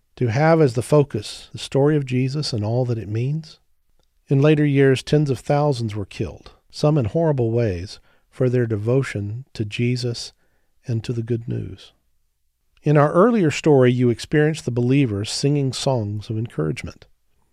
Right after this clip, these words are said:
Such a simple thing can almost be dismissed as insignificant.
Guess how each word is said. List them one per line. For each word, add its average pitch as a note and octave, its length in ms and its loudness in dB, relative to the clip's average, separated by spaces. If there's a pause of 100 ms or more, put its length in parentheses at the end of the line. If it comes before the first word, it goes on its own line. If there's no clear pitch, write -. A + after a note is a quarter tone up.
(320)
Such C#3+ 280 4
a B2 40 2
simple G#3 320 2
thing A#2 300 0
can B2+ 220 -2
almost G3 500 0
be A2+ 140 0
dismissed G#2+ 640 -6 (100)
as A#2+ 240 -4
insignificant. C3 1000 -4